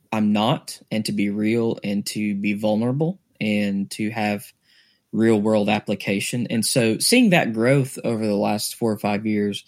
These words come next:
I've still got mountains to climb in those areas, but, um, seeing growth over the last, uh, four or five years, being able to preach in, day in and day out has been, has been, uh, sort of a,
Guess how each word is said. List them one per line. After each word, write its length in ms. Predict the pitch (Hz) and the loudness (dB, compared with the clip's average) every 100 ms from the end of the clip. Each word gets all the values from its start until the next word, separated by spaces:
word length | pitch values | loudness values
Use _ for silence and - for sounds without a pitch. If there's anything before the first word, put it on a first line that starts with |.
| - - _ | -20 -20 _
I've 180 | 120 131 | -2 -2
still 200 | - 123 | 0 0
got 300 | 104 101 - _ _ _ _ _ _ _ _ _ 117 | 0 -2 -4 _ _ _ _ _ _ _ _ _ 0
mountains 720 | 120 113 120 113 107 98 - | 2 4 2 0 -2 -4 -4
to 120 | - | -10
climb 440 | - 110 101 98 101 | -6 -4 -2 -2 0
in 80 | |
those 280 | 104 101 101 - | 0 0 -2 -2
areas, 460 | 120 127 101 113 | 2 2 0 -6
but, 320 | - 104 104 _ _ _ _ _ _ _ 117 | -2 -2 -2 _ _ _ _ _ _ _ -2
um, 280 | 107 98 | 0 0
seeing 540 | 90 - 160 151 123 104 | -2 2 4 4 2 0
growth 420 | - 107 113 113 117 | -2 0 2 2 0
over 200 | 104 104 | -4 -2
the 120 | 104 | -4
last, 580 | 104 104 104 - - - _ _ _ _ _ _ - | -2 -2 -2 -6 -14 -18 _ _ _ _ _ _ -6
uh, 160 | 101 | -6
four 200 | - 120 | -4 -4
or 40 | 107 | -4
five 280 | 104 98 101 | -2 -2 -2
years, 300 | 101 101 - | -2 -2 -6
being 340 | - 120 110 | -2 0 2
able 220 | 107 107 | 2 -2
to 60 | 101 | -4
preach 360 | - 107 101 | -2 -2 -2
in, 240 | - 110 - _ - | -4 -4 -4 _ -10
day 260 | 110 104 104 | -2 0 2
in 100 | 104 | 0
and 120 | 101 | -2
day 200 | 98 101 | -2 -2
out 260 | 104 104 - _ _ _ _ _ _ - | -2 -6 -8 _ _ _ _ _ _ -4
has 200 | 117 107 | 0 0
been, 420 | 104 104 98 98 - | 2 2 2 0 -4
has 200 | 113 104 | -4 -4
been, 460 | 104 101 101 98 - _ | -2 0 0 -2 -6 _
uh, 300 | 104 95 92 | -6 -6 -6
sort 260 | - 147 120 | -2 2 2
of 140 | 107 | 2
a, 360 | 107 101 101 110 | 0 0 -2 -6